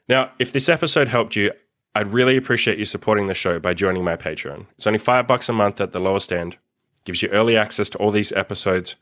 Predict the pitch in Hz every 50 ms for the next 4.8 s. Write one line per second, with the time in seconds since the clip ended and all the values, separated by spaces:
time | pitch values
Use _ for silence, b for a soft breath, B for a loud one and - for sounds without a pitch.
0 | _ _ _ - 101 107 110 104 95 117 113 104 98 90 101 101 - - 101 90
1 | - - 104 104 98 90 90 82 - - - 92 - 92 87 73 80 90 85 90
2 | 82 87 85 78 67 62 - - - 82 - - - _ - 107 - - - -
3 | - 90 90 - - - - - - _ _ _ _ - - 92 - - 123 127
4 | 127 - 123 117 110 101 101 98 92 - - 98 90 87 87